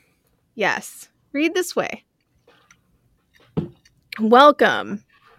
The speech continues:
'Cause it is your first time listening, 'cause this is the first episode.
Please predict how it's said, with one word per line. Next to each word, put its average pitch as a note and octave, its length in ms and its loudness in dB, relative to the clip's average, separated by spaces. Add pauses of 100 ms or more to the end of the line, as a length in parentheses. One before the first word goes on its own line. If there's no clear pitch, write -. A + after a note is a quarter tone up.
(680)
'Cause G#3+ 180 0
it A#3 100 6
is A#3+ 140 2
your A#3 140 4
first B3 520 0
time B3+ 300 4
listening, A3+ 540 0
'cause G#3+ 180 -6
this A3 240 -10
is A3+ 220 -10
the A3+ 100 -6
first G3+ 400 -2
episode. A3+ 720 2